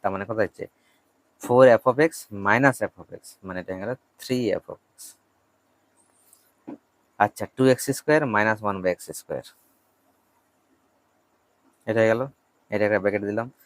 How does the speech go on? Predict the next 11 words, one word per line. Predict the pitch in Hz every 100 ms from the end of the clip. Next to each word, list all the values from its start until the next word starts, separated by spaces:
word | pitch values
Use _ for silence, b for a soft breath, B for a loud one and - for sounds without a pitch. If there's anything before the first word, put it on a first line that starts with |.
| b b -
আচ্ছা, | - 92 92
মাইনাস | 95 117 127 - _ _ -
টু | 131 135
এক্স | 160 - - _ _ _ _ -
আর | 98 - -
প্লাস | 113 135 - 95
ওয়ান | 90 87
by | - -
x, | - - _ _ _ _ _ _ _ _ _ _ -
ঠিক |
আছে? | 135